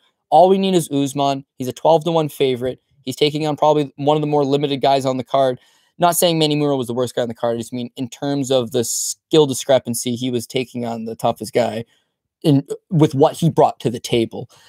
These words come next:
Uh, again, uh, didn't do props for the show, but if you hit me up, like, one of the discussions that we were having online was Usman inside the distance. If you had to bet, if you're trying to improve a twelve-to-one price tag, you go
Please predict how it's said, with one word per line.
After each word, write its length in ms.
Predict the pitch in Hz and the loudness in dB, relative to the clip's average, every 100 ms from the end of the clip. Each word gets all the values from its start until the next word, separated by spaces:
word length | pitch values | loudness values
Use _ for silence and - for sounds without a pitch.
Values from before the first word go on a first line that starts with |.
| _ _ _ | _ _ _
Uh, 380 | 123 123 117 110 - | 2 4 4 4 2
again, 520 | 151 147 147 123 117 - | 0 4 4 4 0 -6
uh, 240 | 120 117 117 - - 160 | -8 -6 -12 -16 -12 -4
didn't 200 | 156 143 | -2 -2
do 80 | 160 | -2
props 300 | 165 151 - | 2 2 0
for 60 | |
the 100 | 147 | -6
show, 280 | 135 190 180 | -2 2 2
but 100 | 156 | 2
if 100 | 139 | -2
you 60 | 131 | -4
hit 220 | 160 147 | -4 -4
me 140 | 147 | -2
up, 180 | 143 - | -2 0
like, 100 | 135 | -4
one 100 | 135 | -4
of 40 | |
the 60 | 131 | -6
discussions 460 | 120 - 135 - 131 | -10 -6 -6 -4 -6
that 100 | 131 | -6
we 80 | |
were 100 | 123 | -4
having 240 | 127 127 123 | -4 -4 -4
online 480 | 123 143 143 135 127 | -2 2 2 0 -2
was 420 | 123 120 113 - _ - | -2 -2 -6 -16 _ -2
Usman 360 | 160 143 156 | 0 2 2
inside 280 | 160 156 160 | 2 2 2
the 80 | 156 | 2
distance. 340 | 185 185 117 | 0 -2 -8
If 100 | - | -10
you 80 | 127 | -4
had 140 | 139 139 | -4 -4
to 60 | |
bet, 260 | 117 135 - _ _ _ _ _ | 0 0 0 _ _ _ _ _
if 100 | 127 | -8
you're 60 | - | 0
trying 200 | 165 180 | 2 2
to 80 | |
improve 360 | 165 156 165 147 | 0 -2 0 0
a 40 | |
twelve-to-one 560 | 139 - 151 - 139 127 | 0 0 0 0 -4 -4
price 300 | - 143 143 | -2 -2 -2
tag, 260 | - 120 117 | -4 -4 -4
you 100 | 117 | -2
go 260 | 123 120 | -2 -2